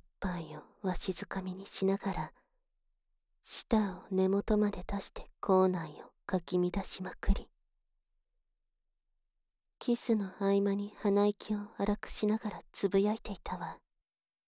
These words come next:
あずさちゃんの唇柔らけ。ベロチュー気持ちよすぎて、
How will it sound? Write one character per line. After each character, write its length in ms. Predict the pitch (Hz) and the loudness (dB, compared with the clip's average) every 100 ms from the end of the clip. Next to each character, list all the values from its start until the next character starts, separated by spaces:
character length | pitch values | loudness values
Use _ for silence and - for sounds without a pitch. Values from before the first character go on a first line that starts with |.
| _ _ _ _ _ _ _ _ _ _ _ _ _ _ _ - | _ _ _ _ _ _ _ _ _ _ _ _ _ _ _ 0
あ 180 | 190 180 | 0 2
ず 160 | 196 | 2
さ 220 | 190 190 | 0 -2
ち 160 | - 185 | -6 -8
ゃ 80 | 160 | -8
ん 100 | 156 | -10
の 140 | - _ | -16 _
唇 600 | - - 202 185 180 196 | -14 -2 -2 0 0 -2
柔 320 | 196 190 185 185 | -2 -2 0 0
ら 160 | 196 196 - | 0 -2 -8
け。 420 | - 196 196 202 - _ _ _ _ _ _ _ _ _ _ _ _ _ _ | -8 -6 -6 -8 -12 _ _ _ _ _ _ _ _ _ _ _ _ _ _
ベ 120 | 226 | 2
ロ 120 | 233 240 | 4 2
チ 200 | - 214 | 2 0
ュ 40 | |
ー 40 | - | 2
気 140 | 220 | 0
持 120 | 202 | 2
ち 180 | 208 - | 0 0
よ 100 | 214 | 0
す 160 | - 226 | 0 -4
ぎ 120 | 214 | -4
て、 240 | - 185 | -6 -8